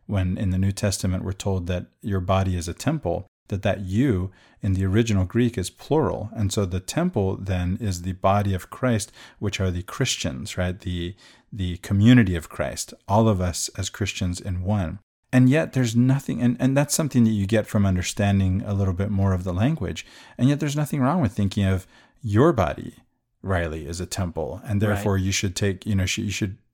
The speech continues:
Speaker 1: take notice of what you put into it. And at the same time, we have to remember that there's a scripture that says that nothing you put into it is the problem.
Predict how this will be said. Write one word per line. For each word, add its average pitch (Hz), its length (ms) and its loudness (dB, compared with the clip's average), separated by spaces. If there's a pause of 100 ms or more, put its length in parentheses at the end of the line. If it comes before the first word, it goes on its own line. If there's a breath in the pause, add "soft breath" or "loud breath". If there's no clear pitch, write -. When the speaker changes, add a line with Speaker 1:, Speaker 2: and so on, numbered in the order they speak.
(180)
Speaker 1:
take 107 260 2
notice 98 380 2
of 90 100 -4
what 95 140 -2
you 92 100 -4
put 98 220 -2
into 95 300 0
it. 92 160 -2 (200)
And 151 140 2
at 160 80 -2
the 165 80 0
same 165 260 0
time, 180 240 -2
we 175 100 0
have 160 160 -2
to 151 100 -2
remember 143 340 0
that 127 200 -2
there's 117 220 2
a - 40 -8
scripture - 380 -4
that 120 80 -2
says 123 220 2
that 127 120 0
nothing 160 480 0
you 131 100 2
put 113 220 2
into 131 320 0
it 95 180 0
is 98 140 -2
the 92 80 -6
problem. 95 500 0